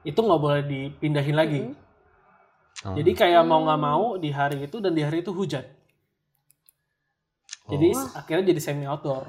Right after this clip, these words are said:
Speaker 1: Waktu itu sih karena memang konsepnya ada semi
Speaker 2: Hmm.
Speaker 1: outdoornya, jadi ada indoornya.
Speaker 2: Mm-mm,
Speaker 1: Masih
Speaker 2: mm-mm.
Speaker 1: bisa terselamatkan
Speaker 2: Mm-mm.
Speaker 1: lah. Tapi ya itu, eh, ketika lo
Speaker 2: Mm-mm.
Speaker 1: mention tadi, setidak fleksibelnya vendor-vendor yang,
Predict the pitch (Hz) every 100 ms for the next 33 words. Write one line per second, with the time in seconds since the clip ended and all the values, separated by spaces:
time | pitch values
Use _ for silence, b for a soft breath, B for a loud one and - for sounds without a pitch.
0 | - 147 147 156 190 233 185 190 214 170
1 | 226 202 165 156 147 208 196 147 135 139
2 | 135 139 143 143 143 160 147 143 139 165
3 | 147 139 135 131 135 180 214 _ _ _
4 | _ 233 208 208 147 147 160 151 160 160
5 | 151 160 151 156 165 180 185 165 - -
6 | - - 185 156 156 175 165 160 b b
7 | b b b 135 131 143 202 143 143 139
8 | 135 147 139 139 156 151 - - _ _
9 | _ - - 156 156 151 139 151 147 147
10 | 147 143 143 139 139 147 139 135 143 139
11 | 143 139